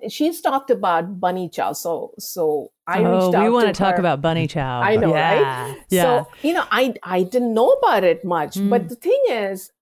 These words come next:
Speaker 1: so she talked about what it was, how it's being perceived now, and, you know, i-, i-, it's a Durban dish, but in Cape Town it looks different, in Pretoria it looks different, which is very fascinating.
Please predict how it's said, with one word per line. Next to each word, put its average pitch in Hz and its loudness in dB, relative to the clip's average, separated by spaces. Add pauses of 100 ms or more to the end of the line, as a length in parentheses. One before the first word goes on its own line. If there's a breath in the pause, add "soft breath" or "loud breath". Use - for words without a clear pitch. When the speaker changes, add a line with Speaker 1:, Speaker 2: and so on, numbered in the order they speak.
(100)
Speaker 1:
so 320 -2
she 311 -2
talked 302 2
about 269 0
what 240 4
it 220 2
was, 247 2
how 202 0
it's 185 -4
being 180 0
perceived 220 -2
now, 226 0
and, 175 -4 (120)
you 175 -8
know, 143 -12
i-, 131 -14
i-, - -18
it's 190 -4
a 180 0 (200)
Durban 226 0
dish, 208 -2 (200 soft breath)
but 208 -2
in 175 -2
Cape 214 0
Town 196 0
it 196 -2
looks 185 -2
different, 190 -2
in 151 -6
Pretoria 202 0
it 185 -2
looks 175 0
different, 208 -2
which 190 -4
is - -10
very 185 0
fascinating. 175 -4